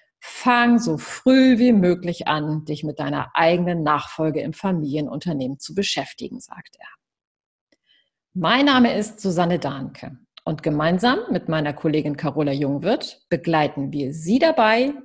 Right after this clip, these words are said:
Ihre Familie und Ihr Unternehmen sicher in die Zukunft zu führen und dabei den Familienfrieden zu bewahren. Herzlich willkommen, lieber Peter.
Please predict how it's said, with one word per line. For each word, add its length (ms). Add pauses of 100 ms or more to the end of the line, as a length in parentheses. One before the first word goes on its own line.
Ihre 240
Familie 720
und 280
Ihr 120
Unternehmen 640 (320)
sicher 400
in 80
die 140
Zukunft 440
zu 100
führen 520 (340)
und 240
dabei 340
den 200
Familienfrieden 960
zu 160
bewahren. 560 (1300)
Herzlich 600
willkommen, 500 (560)
lieber 240
Peter. 480